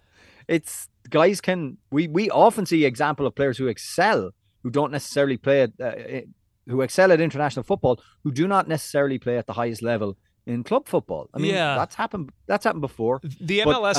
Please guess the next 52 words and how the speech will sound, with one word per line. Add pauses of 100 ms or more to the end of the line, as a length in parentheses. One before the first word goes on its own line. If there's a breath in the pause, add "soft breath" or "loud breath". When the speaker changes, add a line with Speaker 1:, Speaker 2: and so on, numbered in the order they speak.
Speaker 1:
um,
Speaker 2:
thing,
that's
a
real
thing
in
people's
minds
because
Speaker 1:
Oh,
Speaker 2:
a,
Speaker 1:
really?
It,
Speaker 2:
'cause
Speaker 1:
it
is.
Speaker 2:
you
get
a
lot
of
casual
M
L
S
fans (100)
who
aren't
necessarily
locked
in
on (260)
a,
a, (100)
a
certain
team
or
a
certain
game.
They're
kinda
just,
like,
viewing
it
from
thirty
thousand
feet.